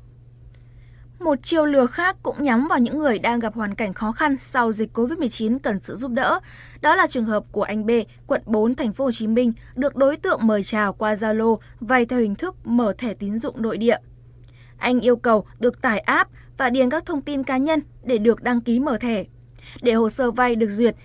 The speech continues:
kẻ lừa đảo đề nghị anh B chuyển bốn mươi triệu đồng tiền phí bảo lãnh ban đầu. Sau khi hồ sơ được duyệt vay thì số tiền này sẽ được trả lại. Anh B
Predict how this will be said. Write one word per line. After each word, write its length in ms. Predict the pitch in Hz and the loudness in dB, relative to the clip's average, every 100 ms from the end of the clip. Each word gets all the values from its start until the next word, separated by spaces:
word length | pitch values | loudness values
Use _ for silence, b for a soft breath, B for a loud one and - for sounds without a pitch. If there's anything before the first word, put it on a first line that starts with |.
| B | B
kẻ 120 | - 240 | -2 2
lừa 140 | 240 | 4
đảo 240 | 226 202 | 4 2
đề 180 | 185 208 | 0 0
nghị 160 | 208 233 | 2 2
anh 260 | - 233 | 2 0
B 40 | 240 240 226 | 4 2 2
chuyển 300 | - 254 - | -2 -2 0
bốn 180 | 220 277 | 0 0
mươi 100 | 381 | -4
triệu 120 | - | -6
đồng 240 | 214 214 190 | -2 -2 -2
tiền 220 | 220 190 | -4 -6
phí 220 | - 240 | -4 -4
bảo 180 | 240 262 | 0 0
lãnh 200 | 202 277 | -2 -4
ban 160 | 320 254 | -2 2
đầu. 260 | 233 196 - B B B | 2 0 -4 B B B
Sau 280 | B - 262 | B -2 -2
khi 140 | 247 262 | -2 -4
hồ 160 | 226 | -6
sơ 240 | 208 247 220 | -6 -4 -4
được 140 | 208 | -4
duyệt 220 | 202 220 | -4 -4
vay 220 | 226 226 - b b | 0 -2 -4 b b
thì 100 | 294 | -6
số 180 | 320 339 | -4 -4
tiền 200 | 320 233 | -2 0
này 180 | 220 | 0
sẽ 200 | 202 - | -4 -8
được 180 | 285 285 | -6 -6
trả 140 | - 185 | -8 -6
lại. 240 | 196 208 - - - - - - - - - | -4 -4 -8 -20 -20 -20 -20 -20 -20 -10 -2
Anh 220 | 269 | 0
B 40 | 240 | 2